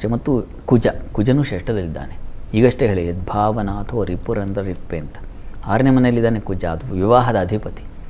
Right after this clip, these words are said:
ಕುಜ, ಶುಕ್ರ, ಬುಧ ಈ ಗ್ರಹ ಶಾಂತಿ ಖಂಡಿತ ಬೇಕು. ಇದನ್ನು ಮಾಡಿಸಿ. ಸ್ವಲ್ಪ ಕಹಿ ಪ್ರಮಾಣದಲ್ಲಿ ಕಹಿಯಾಗಿದೆ ನಿಮ್ಮ ಆ ಭಾವ. ವಿವಾಹ ಭಾವಕ್ಕೆ ಮಸಿ ಬೆಳೆದು ಬಿಟ್ರೆ ಹೇಗಿರುತ್ತೆ, ಆ ಥರ ಆಗಿಬಿಟ್ಟಿದೆ ಈ ಗ್ರಹಗಳಿಂದಾಗಿ.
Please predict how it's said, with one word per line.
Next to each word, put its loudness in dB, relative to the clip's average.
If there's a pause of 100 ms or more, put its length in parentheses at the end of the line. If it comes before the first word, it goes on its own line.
(480)
ಕುಜ, 6
ಶುಕ್ರ, 0 (140)
ಬುಧ 0 (280)
ಈ 4
ಗ್ರಹ 4
ಶಾಂತಿ 0
ಖಂಡಿತ 2
ಬೇಕು. 2 (580)
ಇದನ್ನು -2
ಮಾಡಿಸಿ. -2 (420)
ಸ್ವಲ್ಪ -4 (840)
ಕಹಿ 4
ಪ್ರಮಾಣದಲ್ಲಿ 0
ಕಹಿಯಾಗಿದೆ 4
ನಿಮ್ಮ -2
ಆ 4
ಭಾವ. 2 (480)
ವಿವಾಹ 6
ಭಾವಕ್ಕೆ 0
ಮಸಿ 2
ಬೆಳೆದು 2
ಬಿಟ್ರೆ -2
ಹೇಗಿರುತ್ತೆ, -4 (340)
ಆ 8
ಥರ 8
ಆಗಿಬಿಟ್ಟಿದೆ 8
ಈ 2
ಗ್ರಹಗಳಿಂದಾಗಿ. 0